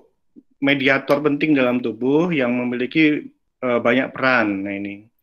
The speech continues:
Eh, utamanya dia dilepaskan oleh sel emas atau juga sel-sel yang lain seperti basofil dan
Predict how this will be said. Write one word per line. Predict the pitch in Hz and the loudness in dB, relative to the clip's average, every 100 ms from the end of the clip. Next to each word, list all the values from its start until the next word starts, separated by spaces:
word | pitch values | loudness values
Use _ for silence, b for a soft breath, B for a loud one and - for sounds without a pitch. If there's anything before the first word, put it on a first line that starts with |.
| - B B B _ _ - | -20 B B B _ _ 0
Eh, | 131 131 135 | 4 4 4
utamanya | 139 147 143 135 147 185 | 4 4 6 6 6 4
dia | 156 170 | 4 2
dilepaskan | 151 139 139 135 131 135 - - 147 151 151 151 151 147 139 - | 4 4 4 2 0 -2 -2 -2 2 4 4 4 4 2 -4 -6
oleh | 135 131 | -2 -2
sel | - 127 | 0 0
emas | 120 120 143 - | 0 0 0 -2
atau | - 120 123 | -8 -6 -6
juga | 120 120 120 117 | -6 -2 -2 -2
sel-sel | - 120 123 120 | -6 -8 -4 -2
yang | |
lain | 120 113 127 147 | 0 0 2 0
seperti | 143 - 123 120 | -2 -4 -6 -4
basofil | 107 - 117 - 147 160 185 208 - _ B B _ | -8 -6 -6 0 2 4 2 0 -8 _ B B _
dan | 123 123 123 - | -2 2 0 -2